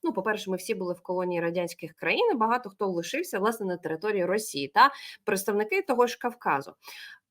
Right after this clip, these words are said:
Потім в них розпочалися різноманітні процеси, от як зараз під час цієї війни, коли вони намагаються боротися з мігрантами. Але мігранти — це і є ті, хто привезли всі ці страви, кухні, все, що стосується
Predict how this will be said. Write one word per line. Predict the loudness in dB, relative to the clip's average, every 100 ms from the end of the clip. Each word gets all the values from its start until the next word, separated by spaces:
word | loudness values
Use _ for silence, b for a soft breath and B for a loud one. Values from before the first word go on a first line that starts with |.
| _
Потім | 10 10 10 6 6 2
в | 0
них | 2 2
розпочалися | 0 -2 -2 0 2 2 4 2
різноманітні | 2 2 2 2 0 -2
процеси, | -4 -2 -2 0 -2
от | -2 -4
як | 0
зараз | 2 2 0
під | -6 0
час | 2 2 -2
цієї | -10 -6 -2 0
війни, | 2 4 4 2
коли | 0 2
вони | 4 4
намагаються | 2 2 0 -2 -2
боротися | 0 0 -2 -10 -10 -4
з |
мігрантами. | 0 2 2 0 -4 -14 -10 -2
Але | 0 2
мігранти — | 2 2 2 0
це | -4 -4
і | 0
є | 2 0
ті, | 0 -2 -2
хто | -4
привезли | -2 0 4 6 6 2 -4
всі | -4 -6
ці | -6
страви, | -8 6 10 10 8 2 -2
кухні, | -4 -2 -4 -4 B B B
все, | -2 2 4
що | 2
стосується | -4 -4 0 2